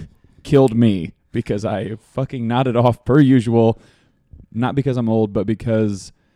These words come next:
it just wasn't there. And it, it tried to be, but it just wasn't.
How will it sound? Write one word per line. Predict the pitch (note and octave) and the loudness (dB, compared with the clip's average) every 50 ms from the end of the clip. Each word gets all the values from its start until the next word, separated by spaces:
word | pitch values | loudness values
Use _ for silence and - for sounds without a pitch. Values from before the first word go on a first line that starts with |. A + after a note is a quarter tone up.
| _ _ _ _ _ | _ _ _ _ _
it | - A2+ - - | -10 -10 -10 -8
just | - - C3 - - | -10 -10 -10 -10 -10
wasn't | G#2 G2 G#2+ A2 A2 G2 G#2 G2+ G2 - | -6 -2 0 0 0 -2 -4 -10 -10 -10
there. | - F#2+ F#2+ F#2+ F#2 F2+ - - _ _ _ _ _ _ | -10 -10 -10 -10 -12 -14 -16 -18 _ _ _ _ _ _
And | A#2 A2+ A#2 | -8 -6 -6
it, | A2+ G2+ - _ _ _ _ _ _ _ _ _ _ _ _ _ _ _ _ _ _ _ _ _ - _ | -6 -8 -10 _ _ _ _ _ _ _ _ _ _ _ _ _ _ _ _ _ _ _ _ _ -10 _
it | C#3 - | -8 -8
tried | - - C3+ B2 B2 A#2+ | -4 -2 0 0 0 -2
to | A#2+ | -2
be, | A2+ A#2+ A#2+ A#2 A2 G#2 - _ | -2 0 0 0 -2 -4 -8 _
but | - A#2 A2 | -8 -6 -6
it | G#2 - | -6 -6
just | - A2 - - | -8 -12 -12 -8
wasn't. | G#2+ G#2 G2 F#2+ G2 G2+ G2+ - | -8 -8 -8 -8 -10 -12 -14 -14